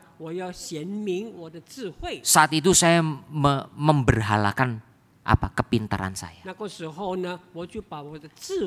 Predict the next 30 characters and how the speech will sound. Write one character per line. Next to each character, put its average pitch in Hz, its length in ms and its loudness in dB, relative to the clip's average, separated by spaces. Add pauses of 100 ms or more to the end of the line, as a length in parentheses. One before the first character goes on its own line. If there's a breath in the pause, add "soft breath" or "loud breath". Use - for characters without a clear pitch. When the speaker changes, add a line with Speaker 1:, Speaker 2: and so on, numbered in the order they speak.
(120)
Speaker 1:
慧 190 300 -10
当 170 180 -10
作 156 180 -16
偶 120 200 -18
像。 - 260 -4
Speaker 2:
Jadi 202 160 -2
saudara, 147 400 -2
kita 190 320 0
harus 151 160 0
fokus 156 400 6
kepada 92 400 -6
Tuhan. 82 400 -8
Speaker 1:
所 - 100 -12
以 226 60 -6
呢， 196 160 -6
我 190 160 -10
们 185 160 -12
必 202 100 -16
须 190 220 -14
专 311 340 -6
注 196 220 -8
于 165 60 -6 (160)
耶 220 120 -2
稣 - 300 -6
本 139 180 -16
身。 139 220 -12 (560)
Speaker 2:
Satu 180 320 -2
kali 180 560 2
Sir 175 320 0
Michael, 139 880 0